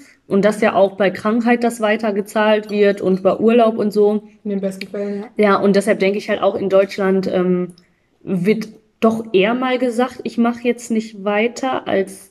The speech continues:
Speaker 1: in anderen Ländern, wo man halt weiß, wenn ich nicht spiele, bekomme ich auch mein Geld nicht.
Speaker 2: Ich glaube, in den
Speaker 1: Aber
Speaker 2: U S A ist es tatsächlich so, wenn du sagst, „Ich bin krank und ich gehe nicht zur Arbeit“, dann kriegst du halt auch wirklich kein Geld. Nicht so wie bei
Speaker 1: Ja.
Speaker 2: uns. Ich glaube, du hast so, ich meine, man hat hier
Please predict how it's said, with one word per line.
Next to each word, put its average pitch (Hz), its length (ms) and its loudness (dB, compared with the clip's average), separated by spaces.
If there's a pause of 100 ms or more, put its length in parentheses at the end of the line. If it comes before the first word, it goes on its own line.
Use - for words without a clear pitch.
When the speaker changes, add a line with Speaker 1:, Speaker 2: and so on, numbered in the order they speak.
(160)
Speaker 1:
in 190 280 -2
anderen 226 340 2
Ländern, 240 460 2
wo 220 80 -2
man 202 180 0
halt 190 160 -2
weiß, 202 240 0
wenn 202 140 0
ich - 140 -10
nicht 196 140 -6
spiele, 208 300 -2
bekomme 196 380 0
ich 190 140 -6
auch 175 140 -6
mein 175 200 -4
Geld 170 340 -2
nicht. 285 380 -2 (760)
Speaker 2:
Ich 196 120 -8
glaube, 208 220 0
in 202 100 4
den 196 40 0
Speaker 1:
Aber 196 60 -2
Speaker 2:
U - 40 0
S - 60 -14
A 214 120 -4
ist 254 100 -6
es 240 80 -6
tatsächlich 220 380 -8
so, 214 220 -2
wenn 196 200 -2
du 190 60 -8
sagst, 196 220 -4
„Ich 202 100 -12
bin 196 140 -8
krank 202 200 -6
und 202 100 -6
ich 196 80 -12
gehe 202 100 -2
nicht 196 120 -6
zur - 100 -6
Arbeit“, 185 220 -6
dann 190 120 -10
kriegst 196 200 -12
du 202 80 -8
halt 180 100 -8
auch - 60 -16
wirklich 180 220 -12
kein 185 180 -10
Geld. 196 300 -4
Nicht 185 140 -10
so 196 80 -10
wie 196 60 -8
bei 185 140 -6
Speaker 1:
Ja. 190 80 0
Speaker 2:
uns. 233 200 -4 (420)
Ich 190 120 -12
glaube, 196 240 -2
du 190 60 -4
hast 196 220 -8
so, 208 240 -2 (480)
ich 180 120 -10
meine, 220 360 0
man 233 180 -4
hat 208 140 -6
hier 226 400 -2